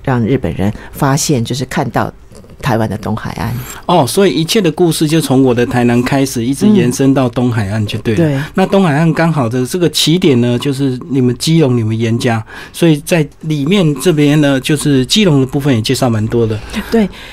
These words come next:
Speaker 1: 因为也有人会说东海岸不包括基隆九份。
Speaker 2: 都好像是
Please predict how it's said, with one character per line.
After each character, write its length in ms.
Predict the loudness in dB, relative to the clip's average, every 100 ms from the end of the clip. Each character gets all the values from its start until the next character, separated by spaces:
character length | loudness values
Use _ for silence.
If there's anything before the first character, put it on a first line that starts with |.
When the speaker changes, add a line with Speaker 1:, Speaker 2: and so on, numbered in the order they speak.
| -14 -2
Speaker 1:
因 140 | 2
为 400 | 2 2 2 0 -6 -20
也 300 | -8 2 4
有 100 | 6
人 160 | 4 2
会 160 | 0 0
说 180 | 0
东 180 | 0 0
海 240 | 0 0 0
岸 260 | 0 0
不 140 | -2 -4
包 200 | -2 -2
括 240 | 0 0 0
基 260 | 0 0
隆 160 | 0 -2
九 160 | -4 -6
份。 280 | -2 0 0 -2
Speaker 2:
都 100 | 0
好 140 | 2 2
像 140 | 2
是 120 | 0